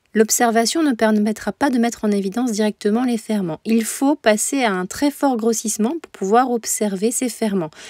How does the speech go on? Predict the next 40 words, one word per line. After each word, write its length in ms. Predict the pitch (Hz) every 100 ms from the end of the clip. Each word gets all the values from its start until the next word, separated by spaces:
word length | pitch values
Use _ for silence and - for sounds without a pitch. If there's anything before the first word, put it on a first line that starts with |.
| - -
Il 120 | 202
faut 140 | 277
au 60 | 262
minimum 460 | 247 240 240 277 254
six 300 | - - 294
cents, 380 | 277 - 233 277 - - -
voire 340 | 196 226 214
huit 180 | 208 254
cents 240 | 285 269 233
fois 300 | - 233 247
plus 280 | - -
gros 280 | 202 196 233
pour 180 | - 226
pouvoir 300 | - 196 226
les 160 | 208 190
distinguer. 640 | 202 - 214 190 160 151 - - -
C'est 140 | 214
ce 80 | -
que 80 | 220
nous 180 | 220
allons 240 | 208 202 196
faire 240 | - 294
ici 380 | 262 220 - 302
en 160 | 208 220
observant 480 | 226 - 226 220
progressivement 760 | 202 214 190 185 - 175 175 233
cette 240 | - 214
mise 260 | 214 220 196
au 100 | 190
point. 260 | - - - _ _ _ - _ - - _
Donc, 220 | - 190 196
quand 180 | 320 339
on 120 | 277
arrive 340 | 240 311 349 -
au 120 | 214
plus 280 | 190 - 320
fort 360 | - 320 311
grossissement, 760 | 226 220 233 - 208 - 151 170 _ - - -
on 100 | -
va 260 | 226 349 302